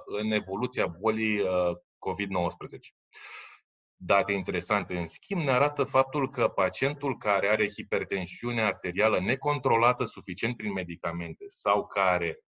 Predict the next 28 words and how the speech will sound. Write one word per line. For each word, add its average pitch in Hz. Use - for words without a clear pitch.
are 87
hipertensiune 92
arterială 95
neglijată 85
complet 98
prin 82
lipsa -
medicației 98
specifice, 87
are 143
un 110
risc 98
de 92
două 120
spre 95
trei 127
ori 131
mai 98
mare 117
comparativ 101
cu -
pacientul 117
hipertensiv -
controlat 95
pe 123
parcursul 110
bolii 92
cu, 92